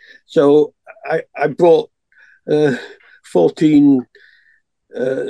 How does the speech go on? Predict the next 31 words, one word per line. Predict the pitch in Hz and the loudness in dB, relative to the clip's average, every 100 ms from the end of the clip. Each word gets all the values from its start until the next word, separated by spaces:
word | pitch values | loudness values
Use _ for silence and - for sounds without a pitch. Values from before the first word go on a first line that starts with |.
| - | -6
well, | 143 131 120 - | -4 -2 -6 -6
it | 151 | -4
was | 160 160 | -2 0
about | 156 160 156 | 0 0 0
a | |
dozen, | 127 165 151 139 117 123 | 0 0 2 2 2 0
uh, | 127 123 123 - _ _ 160 | 2 2 0 -4 _ _ -4
parcels | 139 120 - 120 110 117 | -2 -4 -8 -10 -6 -2
with | 123 | -2
fourteen | - 151 131 135 123 | -2 0 0 2 0
days | 131 131 120 | 0 -2 -2
of | 127 | -4
food | - 135 123 107 | 0 0 0 -2
in, | 104 104 _ _ _ _ | -8 -10 _ _ _ _
'cause | - 139 | -6 -2
every | 147 131 | 0 0
fourteen | 139 139 123 135 123 | 0 0 2 0 2
days | 131 135 127 | 2 0 0
I'd | 131 - | -4 -4
call | 147 123 117 | -2 -2 -2
at | |
the | 139 | -6
post | 123 135 127 - 123 | -6 -2 -2 -4 -12
office | - 135 135 | -10 -6 -4
on | 131 | 0
the | 123 | 0
route | 120 127 127 - _ _ _ 135 | 0 0 -2 -8 _ _ _ -6
and | 135 | -4
get | 135 139 143 | -4 -4 -2
my | |
next | 131 139 - _ | -2 -4 -10 _